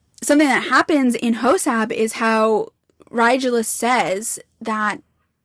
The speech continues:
they don't know where their world is anymore. They, they, like, they lost it. They're, we don't, they don't even care about it. So I do find it interesting that the gods of Throne of Glass were so particular about going home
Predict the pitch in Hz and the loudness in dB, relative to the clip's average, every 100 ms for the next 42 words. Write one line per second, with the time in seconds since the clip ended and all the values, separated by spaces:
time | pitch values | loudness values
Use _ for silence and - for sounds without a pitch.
0 | _ _ _ _ _ - 247 285 320 302 | _ _ _ _ _ -2 4 6 6 6
1 | 302 247 214 214 226 233 208 190 180 202 | 4 4 0 0 0 2 0 -4 -6 -4
2 | 220 233 233 277 233 214 - 226 220 - | -2 -2 0 0 0 -4 -8 -6 -6 -4
3 | 285 285 202 233 220 - 233 - 208 262 | -2 2 2 2 -2 -4 -4 -4 -4 -2
4 | 320 233 302 277 185 - 294 240 196 180 | 0 2 2 2 0 -2 0 0 -2 -6
5 | - 240 226 - 240 320 370 359 320 - | -6 -4 -4 -2 -2 0 2 2 2 0
6 | 247 262 - 233 214 214 - _ - 226 | -4 -6 -4 -2 -2 -4 -12 _ -6 -6
7 | 214 _ 220 226 254 262 - - - 220 | -6 _ -4 2 2 2 -6 -10 -6 -4
8 | 214 220 - 220 208 - 190 208 226 - | -4 -6 -10 -8 -8 -8 -4 -4 -4 -8
9 | - - - - _ - 226 - - 233 | -10 -16 -20 -20 _ -6 -4 -4 -4 0
10 | 220 - - - 233 254 247 226 208 - | 0 -2 -10 -10 -6 -4 -2 -2 -4 -4
11 | 220 208 196 190 208 214 247 302 | -6 -6 -8 -6 -4 0 0 0